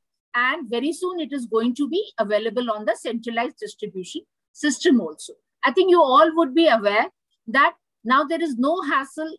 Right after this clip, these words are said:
of going to the chapter and, uh, getting the books.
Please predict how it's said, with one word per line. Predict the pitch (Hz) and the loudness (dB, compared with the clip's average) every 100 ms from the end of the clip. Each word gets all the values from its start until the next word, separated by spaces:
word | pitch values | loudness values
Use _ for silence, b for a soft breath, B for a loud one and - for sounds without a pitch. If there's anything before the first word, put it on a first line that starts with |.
| _ | _
of | 254 262 _ _ _ _ _ _ _ _ _ _ _ _ _ _ 202 | -4 -4 _ _ _ _ _ _ _ _ _ _ _ _ _ _ -8
going | 190 285 330 | 0 0 0
to | 339 | -2
the | 277 294 | 0 0
chapter | - 247 - 277 269 | 0 0 -2 -4 -2
and, | 269 262 226 _ - | 0 -2 -6 _ -4
uh, | 220 214 | -2 0
getting | 247 240 311 285 | -4 -4 -2 -2
the | 254 | -4
books. | 185 - - - | -6 -10 -14 -20